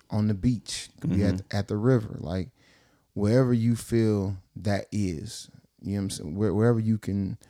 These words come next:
Speaker 1: um, wherever your peaceful place is,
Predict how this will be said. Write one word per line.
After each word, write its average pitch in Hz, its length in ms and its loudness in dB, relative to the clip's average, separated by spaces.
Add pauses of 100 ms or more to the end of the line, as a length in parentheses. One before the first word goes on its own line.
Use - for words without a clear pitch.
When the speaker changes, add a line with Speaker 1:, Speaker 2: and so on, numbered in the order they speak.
(640)
Speaker 1:
um, 95 520 0 (100)
wherever 113 280 4
your 107 300 6
peaceful - 480 -4
place 101 520 -4
is, 107 500 -4